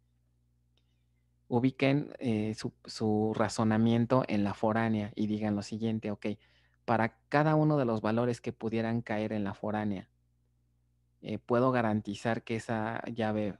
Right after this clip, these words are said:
que ese valor esté en la tabla padre? Si su respuesta es un sí, quiere decir que la, la, la liga se queda. O sea, aquí es un sí, ¿por qué? Siempre vamos a encontrar los puestos I D que tengan en la,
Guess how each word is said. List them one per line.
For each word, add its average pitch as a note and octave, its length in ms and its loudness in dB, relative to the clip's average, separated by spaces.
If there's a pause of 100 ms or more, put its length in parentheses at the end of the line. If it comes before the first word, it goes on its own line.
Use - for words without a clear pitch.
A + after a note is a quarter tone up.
(140)
que A#2+ 80 -4
ese A#2 180 -4
valor A2 320 0
esté A2+ 560 -4 (240)
en G2+ 120 -4
la G2+ 100 -4
tabla G#2+ 260 -2
padre? A2 400 -2 (1700)
Si - 180 -4
su A2+ 200 -4
respuesta A2+ 400 -2
es B2+ 120 -4
un C3+ 160 2
sí, D#3 440 0
quiere B2 200 -2
decir A#2+ 200 -4
que B2+ 120 -8
la, A2 240 -6
la, G#2 240 -8
la A2 120 -2
liga G#2 300 -4
se - 140 -12
queda. A#2 320 -8 (720)
O - 140 -6
sea, A2 360 0
aquí A#2+ 300 -2
es B2 160 0
un B2+ 160 4
sí, C3+ 220 0
¿por B2 240 -2
qué? C#3 240 0 (360)
Siempre D3+ 400 6
vamos C3 300 4
a B2+ 40 2
encontrar A2+ 540 0
los A2+ 160 -2
puestos - 520 -4
I A2+ 180 0
D A#2 300 -2
que C3+ 100 -4
tengan A2 540 -2
en G2+ 160 -2
la, G2 120 -6